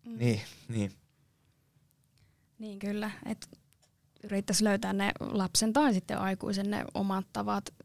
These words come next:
Speaker 1: liikkua, niin jos saisi, niinku, totta kai lapselta kysytään, että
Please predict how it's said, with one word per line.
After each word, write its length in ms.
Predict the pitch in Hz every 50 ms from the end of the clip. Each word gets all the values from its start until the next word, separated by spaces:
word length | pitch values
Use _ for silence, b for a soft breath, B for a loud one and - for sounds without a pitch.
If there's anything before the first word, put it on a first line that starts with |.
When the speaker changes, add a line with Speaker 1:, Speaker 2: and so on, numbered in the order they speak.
| - _ - 220 196
Speaker 1:
liikkua, 640 | 196 190 196 196 190 - _ _ - 233 226 214
niin 260 | 214 110 113 - - _ _ _ _ _ _ _ _ _ _ _ _ _ _ _ _ _ _ _ _ _ _ _ - _ _ _ _ -
jos 180 | - 214 - -
saisi, 240 | 214 196 - -
niinku, 200 | 196 202 214 208 214 - - - - _ - _ _ -
totta 240 | 214 202 - 226
kai 380 | - 220 214 208 202 - - 226
lapselta 380 | 226 220 214 - - 220 214 202
kysytään, 460 | - 220 208 214 - 220 214 220 214
että 240 | 214 - - -